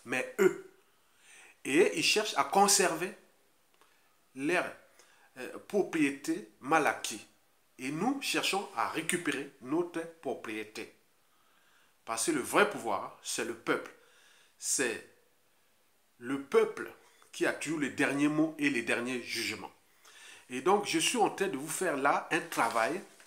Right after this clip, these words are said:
de veille des consciences, que le danger est proche. Et je vous l'ai dit que quand les mots M A U X, les injures, les menaces,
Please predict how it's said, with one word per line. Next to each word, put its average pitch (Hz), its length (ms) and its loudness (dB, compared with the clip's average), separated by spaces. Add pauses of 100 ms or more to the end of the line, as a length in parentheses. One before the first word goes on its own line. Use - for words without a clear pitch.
(760)
de 160 240 0 (640)
veille 160 340 2
des 135 160 -2
consciences, - 800 4 (1900)
que - 80 0
le 185 320 -2
danger 147 540 2
est - 340 -2
proche. - 500 -2 (320)
Et 123 60 -14
je 117 160 -4
vous 123 120 -4
l'ai 151 120 4
dit 202 200 -4
que 127 100 -6
quand 240 300 0
les 185 260 2
mots 127 520 2 (1300)
M 151 220 2 (140)
A 147 300 2
U - 160 -12
X, - 440 -2 (580)
les 110 340 -4
injures, 160 480 2 (880)
les 104 160 -14
menaces, - 640 2